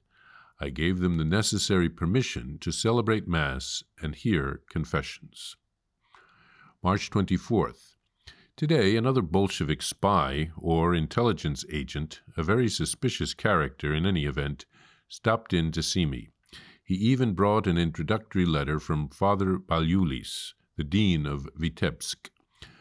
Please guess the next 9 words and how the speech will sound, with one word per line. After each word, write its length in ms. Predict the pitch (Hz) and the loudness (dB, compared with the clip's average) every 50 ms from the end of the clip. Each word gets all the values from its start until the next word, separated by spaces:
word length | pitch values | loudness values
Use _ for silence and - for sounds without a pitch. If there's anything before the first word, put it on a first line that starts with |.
| - _ _ | -20 _ _
Father 180 | - 110 101 107 | 0 0 0 2
Balulis 880 | 87 87 87 85 85 101 123 135 104 76 71 67 69 - - - - - - | 2 2 4 4 4 2 2 2 2 0 0 -2 -6 -8 -8 -10 -10 -8 -4
refers 480 | 85 85 82 - - 127 131 117 - - | -2 -2 -2 0 2 2 2 2 0 -2
to 80 | 92 | -2
him 220 | 87 85 78 76 73 | 0 2 2 0 0
as 100 | 69 78 | -2 -4
a 40 | |
good 280 | 69 67 73 107 113 - | -6 -2 0 0 0 -2
friend. 540 | - - 123 117 104 76 60 80 107 - | -2 -2 0 2 2 0 -2 -4 -12 -18